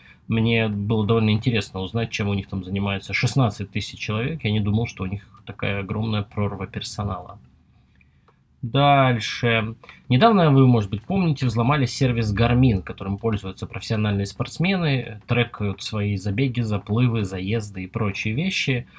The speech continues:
Их поломали, хакнули, заблокировали им полностью всю работу, и,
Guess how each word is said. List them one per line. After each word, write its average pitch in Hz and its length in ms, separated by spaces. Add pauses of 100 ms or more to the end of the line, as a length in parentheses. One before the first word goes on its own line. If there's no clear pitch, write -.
(220)
Их 175 240
поломали, 120 500
хакнули, 151 840
заблокировали 120 840
им 101 140
полностью 104 440
всю - 180
работу, 160 680
и, 202 380